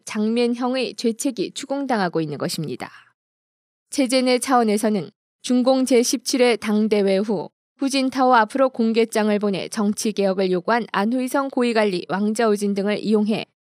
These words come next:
당내로부터 강택민에게 압력을 가하는 것입니다. 상층 차원에서는 저우융캉에 대한 법률 소송 같은 수단을 사용하고 있는 것이라고 밝혔습니다.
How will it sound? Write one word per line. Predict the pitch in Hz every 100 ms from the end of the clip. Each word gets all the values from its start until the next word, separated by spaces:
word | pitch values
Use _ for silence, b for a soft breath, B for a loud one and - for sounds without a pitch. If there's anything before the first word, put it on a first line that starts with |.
| _ _
당내로부터 | 226 214 220 208 208 269
강택민에게 | 233 - 208 226 254 254 247 247 269
압력을 | 180 196 220 214 208
가하는 | 214 190 175 165
것입니다. | 156 165 143 131 110 - - _ _ _ _ _ _ _ _
상층 | - 262 262 320 277
차원에서는 | 294 262 254 254 262 285 190
저우융캉에 | - 233 247 269 254 269 233 233
대한 | 226 240 240
법률 | 208 214 220 233 226
소송 | 247 226 220
같은 | 202 202 196
수단을 | - 196 190 -
사용하고 | 160 262 240 240 226 208
있는 | 175 151
것이라고 | - 156 160
밝혔습니다. | 254 233 180 185 214 - -